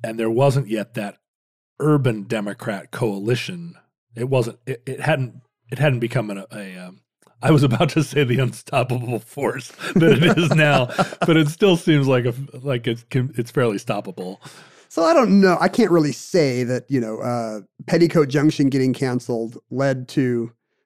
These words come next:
Speaker 2: the Reagan Revolution and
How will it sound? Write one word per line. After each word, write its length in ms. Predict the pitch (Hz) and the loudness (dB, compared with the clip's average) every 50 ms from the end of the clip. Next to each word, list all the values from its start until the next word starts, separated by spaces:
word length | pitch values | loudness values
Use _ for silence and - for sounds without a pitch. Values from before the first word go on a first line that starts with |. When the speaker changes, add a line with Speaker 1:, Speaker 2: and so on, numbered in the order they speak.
| _ _ _ | _ _ _
Speaker 2:
the 100 | - 147 | -2 0
Reagan 320 | 139 139 131 135 131 135 131 | 0 0 0 0 0 0 0
Revolution 880 | 131 127 123 127 123 127 123 120 - - 135 123 120 117 113 110 110 - - | 0 0 -2 -2 -2 -2 -2 -4 -4 -4 -4 -2 -2 -2 -4 -4 -6 -8 -8
and 840 | 120 123 123 120 120 120 120 120 120 117 113 110 110 110 107 - | -6 -6 -4 -4 -4 -4 -4 -4 -6 -6 -6 -6 -6 -8 -10 -14